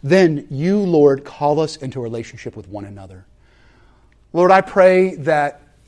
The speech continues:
Christ Central would not be known for, "Oh, they've got whatever, great music, or they've got a good building, or they've got this, that, and the other." Lord, I pray that we would be known as a place where people love each other.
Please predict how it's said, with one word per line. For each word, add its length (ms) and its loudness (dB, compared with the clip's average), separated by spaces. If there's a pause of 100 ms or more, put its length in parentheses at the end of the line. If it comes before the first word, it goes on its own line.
Christ 400 -2
Central 640 4
would 180 -4
not 320 0
be 120 -2
known 560 0
for, 480 0
"Oh, 260 6
they've 180 2
got 360 2 (360)
whatever, 460 6
great 340 2
music, 380 -2
or 40 -2
they've 140 0
got 140 6
a 20 2
good 180 0
building, 380 2
or 80 -6
they've 180 -2
got 380 0 (260)
this, 180 -4
that, 140 6
and 60 -4
the 60 4
other." 140 2
Lord, 200 2
I 140 2
pray 320 -2
that 160 -8
we 180 -4
would 180 -6
be 140 -6
known 560 -8
as 160 -12
a 60 -10
place 520 -12 (240)
where 180 -10
people 800 -4 (220)
love 640 -8
each 160 -12
other. 280 -12